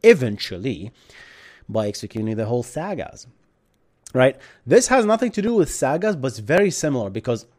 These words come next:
again, they don't discuss it. They don't care if they use microservices or not. That's the beauty of, I love people who write articles like this.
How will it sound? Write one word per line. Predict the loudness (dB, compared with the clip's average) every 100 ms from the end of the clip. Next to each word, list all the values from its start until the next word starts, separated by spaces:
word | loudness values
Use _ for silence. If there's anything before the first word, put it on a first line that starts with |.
| _ _ -8
again, | 0 0 0 _ -10
they | -6
don't | -4 -4
discuss | -6 -6 -6 -8
it. | -12 _ _ _ _
They | 0
don't | 2 2 2
care | 4 6 6
if | 6
they | 4
use | 6 4
microservices | -2 -6 -8 -8 -8 -8 -6
or |
not. | -4 -4 -4
That's | -6 -4
the | -6
beauty | -6 -4 -2 0 0
of, | -2 -4 -14 -20 -4
I | 2 4
love | 4 4 4 2 0 -6 _ _ _ _ -6
people | -6 -4 -4 -4
who | -2 -2
write | 0 0 0 -2 -4 -8 _ _ -8
articles | -4 -4 -6 -8 -8
like | -10 -10 -6
this. | -6 -4 -6 -8